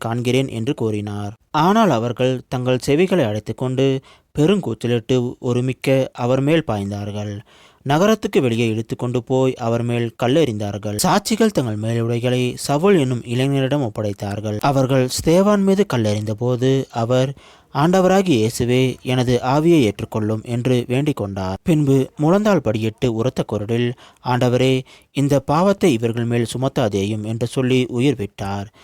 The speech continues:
ஸ்தேவானை கொலை செய்ததற்கு சவுலும் உடன்பட்டிருந்தார்.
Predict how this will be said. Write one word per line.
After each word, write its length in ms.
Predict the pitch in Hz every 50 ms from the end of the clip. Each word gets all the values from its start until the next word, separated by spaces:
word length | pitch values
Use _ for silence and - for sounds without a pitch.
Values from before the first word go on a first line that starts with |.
| - - _ _
ஸ்தேவானை 640 | - - - - 170 190 202 202 208 202 202 202 202
கொலை 220 | - 123 113 113
செய்ததற்கு 680 | 110 117 107 107 117 113 110 - - - 135 131 131 123 -
சவுலும் 400 | - 123 127 147 147 147 139 135
உடன்பட்டிருந்தார். 920 | - 120 127 139 139 127 107 - 101 101 101 98 101 104 101 98 101 101